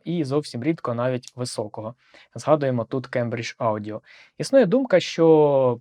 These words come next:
по Bluetooth буде погіршення якості звучання, ніж традиційно по дротах. Е, напевно, так. Е,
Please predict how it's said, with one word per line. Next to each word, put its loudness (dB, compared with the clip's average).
по -4
Bluetooth -2
буде -2
погіршення -6
якості -4
звучання, -2
ніж -2
традиційно -2
по -2
дротах. -4
Е, 6
напевно, 4
так. 2
Е, 0